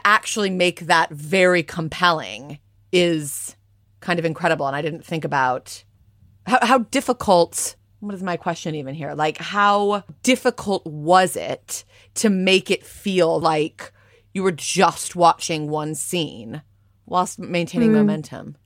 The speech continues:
Speaker 2: One cheat that we learned quite early on was when you have all the kids in the same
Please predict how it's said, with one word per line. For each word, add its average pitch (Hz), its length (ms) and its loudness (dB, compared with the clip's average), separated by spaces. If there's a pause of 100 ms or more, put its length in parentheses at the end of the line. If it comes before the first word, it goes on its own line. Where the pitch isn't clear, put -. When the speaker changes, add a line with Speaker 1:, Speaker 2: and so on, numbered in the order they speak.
(100)
Speaker 2:
One 277 180 6
cheat - 600 -2
that 170 100 2
we 160 180 2
learned 156 380 4
quite 175 320 2
early 165 260 6
on 165 220 6
was - 220 -4
when 190 180 6
you 214 60 4
have 240 160 2
all 269 120 2
the 208 80 2
kids - 360 -2
in 180 140 2
the 175 80 2
same 165 340 2